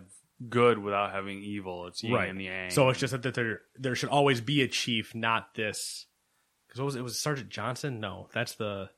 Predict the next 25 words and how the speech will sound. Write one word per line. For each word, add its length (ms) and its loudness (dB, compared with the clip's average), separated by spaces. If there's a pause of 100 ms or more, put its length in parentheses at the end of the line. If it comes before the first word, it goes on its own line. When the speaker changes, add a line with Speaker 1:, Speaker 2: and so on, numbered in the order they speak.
(120)
Speaker 1:
That's 240 -6
the 440 0
Speaker 2:
that's 140 0
the 120 2
other 140 -2
guy 160 0
that's 160 -4
with 180 -4
you 120 -6
when, 280 -8
when 140 -8
you're 80 -6
chief. 500 -12
Who's 140 -8
the 80 -4
one 100 -2
that 60 0
was 100 -2
hunting 340 -6
you? 140 -14 (800)
Speaker 1:
I 100 2
can't 340 -6
remember 480 -6
his 160 -8
name. 400 -12